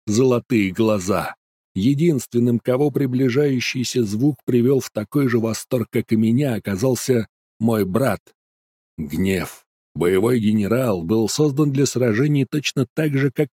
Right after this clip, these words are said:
и я, для опасности. В таком союзе принимались не самые удачные решения, зато рождались прекрасные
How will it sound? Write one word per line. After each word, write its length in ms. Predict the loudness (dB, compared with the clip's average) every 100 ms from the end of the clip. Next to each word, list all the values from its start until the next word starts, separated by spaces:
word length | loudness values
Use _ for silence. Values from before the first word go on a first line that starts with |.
| -2
и 80 | 0
я, 420 | 2 0 0 -4 _ _
для 320 | -6 -2 -2
опасности. 800 | -2 -2 -2 -2 -6 -6 -10 -16 -18 _ _ _ -12
В 60 | -8
таком 280 | -4 -4
союзе 540 | -4 -6 -2 0 0 -2
принимались 640 | -6 -4 -2 0 0 -2 -6 0
не 160 | 0
самые 480 | 0 0 2 2 4
удачные 440 | 4 2 0 0
решения, 560 | 2 2 2 0 2 2
зато 240 | 2 2
рождались 640 | 2 2 2 0 2 0 -4 _
прекрасные 920 | -2 -2 -2 -2 0 -2 -2 0 0